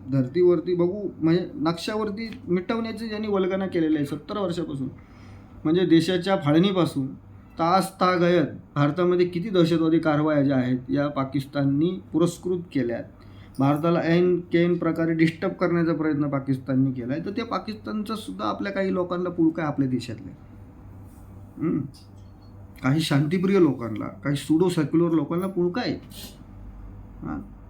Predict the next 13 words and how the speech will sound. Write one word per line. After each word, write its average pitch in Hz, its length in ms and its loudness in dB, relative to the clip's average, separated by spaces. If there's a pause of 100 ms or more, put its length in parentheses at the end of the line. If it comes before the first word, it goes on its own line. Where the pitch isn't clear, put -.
(440)
की 214 580 6 (1500)
रस्त्यावरती 165 880 4
पाकिस्तानचा 196 1080 -2
विरोध 185 260 2
करण्यासाठी 151 640 0
आपली 180 240 -2
जनता 170 280 4
सगळी 175 240 4
चिडलेली 160 360 4
आहे. 139 80 0
तुम्हाला 139 260 0
माहिती 117 240 -8
आहे - 120 -14